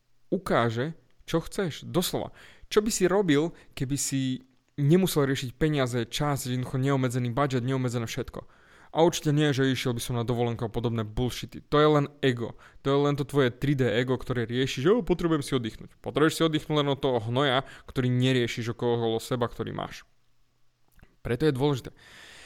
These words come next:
vypnúť a stíšiť mysel a pozrieť sa na to, kam ma to ťahá. Čo by som robil, keby som nemusel nič riešiť? Čo by som robil, aj keby som nemal za to zaplatené?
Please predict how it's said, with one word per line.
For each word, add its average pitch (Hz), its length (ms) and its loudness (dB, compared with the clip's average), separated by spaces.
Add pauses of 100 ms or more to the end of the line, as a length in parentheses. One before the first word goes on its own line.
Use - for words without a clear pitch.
(240)
vypnúť 139 560 -2
a - 80 -8
stíšiť - 480 -2
mysel 123 480 -2 (460)
a - 100 -12
pozrieť 143 480 0
sa - 80 -2
na 131 80 -2
to, 123 320 -4 (400)
kam 185 320 -4
ma 202 100 -4
to 180 140 -4
ťahá. 170 400 -6 (560)
Čo - 160 -4
by 233 80 -4
som 180 240 0
robil, 156 400 4
keby 156 160 -4
som 170 480 -2 (320)
nemusel 170 320 0
nič 147 320 0
riešiť? 143 320 0
Čo 202 80 0
by 202 80 -2
som 208 160 4
robil, 185 160 4
aj 156 80 0
keby 165 120 -2
som 190 120 2
nemal 180 320 2
za 156 80 0
to 139 160 0
zaplatené? 123 560 -2